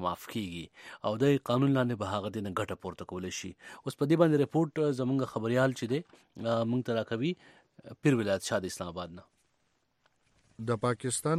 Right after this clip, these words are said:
Speaker 2: مرکزی حکومت جیلونو کې بندیوان، زنانه، معذور او کم عمره تنانو ته په انساني بنیادونو د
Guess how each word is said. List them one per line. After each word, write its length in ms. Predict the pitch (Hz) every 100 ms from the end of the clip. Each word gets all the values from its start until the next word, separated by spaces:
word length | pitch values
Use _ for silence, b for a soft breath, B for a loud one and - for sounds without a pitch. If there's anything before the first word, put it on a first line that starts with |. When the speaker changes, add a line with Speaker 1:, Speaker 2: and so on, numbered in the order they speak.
| 165
Speaker 2:
مرکزی 380 | 143 135 127 160
حکومت 420 | 165 165 143 160 147
جیلونو 340 | 131 131 165 165
کې 180 | 160 139
بندیوان، 500 | 127 127 127 156 151
زنانه، 340 | 139 127 127 156
معذور 340 | 160 135 135 160
او 100 | 165 -
کم 160 | 127 143
عمره 220 | 165 165 135
تنانو 340 | 131 151 165 165
ته 40 | 156
په 120 | 139
انساني 360 | 120 - 123 160
بنیادونو 540 | 170 151 131 127 160
د 80 | 156